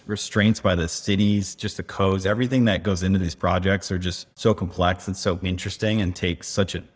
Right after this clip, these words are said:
talented team to kind of solve, makes those projects so much fun. Uh, and then that, that's sort of, you know, a, a place versus a style. So I find that, you know, contemporary work on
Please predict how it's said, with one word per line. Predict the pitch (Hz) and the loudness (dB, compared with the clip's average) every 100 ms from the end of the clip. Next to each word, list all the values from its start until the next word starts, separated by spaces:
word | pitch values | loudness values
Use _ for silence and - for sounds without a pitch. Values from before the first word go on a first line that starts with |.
| _ _ | _ _
talented | - 95 98 92 - | -2 2 2 -2 -10
team | - 101 98 101 | -2 2 4 4
to | 92 | 2
kind | - 92 | -2 -2
of | 87 | -2
solve, | - - 85 92 110 123 - _ | -4 -2 2 4 4 2 -4 _
makes | 110 113 98 - | -2 -2 -2 0
those | 104 | -2
projects | - 95 87 76 | 2 2 0 -4
so | - 107 | 0 2
much | 92 82 | 2 0
fun. | - - 90 90 101 110 90 - | -8 -2 2 4 4 2 0 -2
Uh, | 90 85 85 85 _ _ _ | -2 -2 -4 -10 _ _ _
and | 101 98 | 0 4
then | 98 98 - _ _ _ - - | 4 2 -4 _ _ _ -18 -4
that, | 107 95 | -4 2
that's | 117 113 - | 0 2 0
sort | 110 98 | 2 4
of, | 90 | 4
you | 92 | 4
know, | 90 87 | 4 2
a, | 87 - _ _ _ 90 | -2 -6 _ _ _ -16
a | |
place | - - 117 101 90 92 - | -14 0 4 4 2 -4 -8
versus | - 98 - 101 92 90 - - | -2 -2 0 0 0 -2 -6 -6
a | 95 90 87 | -2 0 0
style. | - - 92 92 92 98 | -4 -4 0 2 4 2
So | - 98 90 - _ _ _ _ _ _ _ _ - _ - 107 | 2 -2 -2 -8 _ _ _ _ _ _ _ _ -20 _ -6 0
I | 107 | 0
find | - 104 104 101 | 2 2 4 4
that, | 87 95 | 2 2
you | |
know, | 95 | 0
contemporary | 92 104 92 98 95 | 2 0 0 2 2
work | 95 101 98 - | 4 4 2 -4
on | 101 90 90 90 | 0 2 2 0